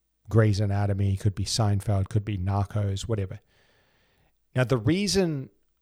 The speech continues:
why you go back to that episode, that show, is because you have an emotional response when you watch it.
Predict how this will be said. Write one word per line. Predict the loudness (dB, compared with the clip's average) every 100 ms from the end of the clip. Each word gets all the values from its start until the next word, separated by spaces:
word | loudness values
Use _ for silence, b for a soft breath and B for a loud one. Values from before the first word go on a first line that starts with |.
| _ _ 2
why | 6 8
you | 8 6
go | 8 6
back | 6 2 0 0
to | 2
that | 4 2 0 -2
episode, | 2 2 2 -4 -6 -14 -14 _ -6
that | -6 -4
show, | 0 2 2 -4 -2
is | -2
because | 0 -4 0 4 6 4 2 2
you | 2 2
have | 0 2 2 0 -2
an | -4
emotional | -2 2 2 0 -2 -2 -4 -6 _ _ _ _ -6
response | -6 -2 0 0 -2 -6 -6
when | -4
you | -4
watch | -4 -8 -10
it. | -14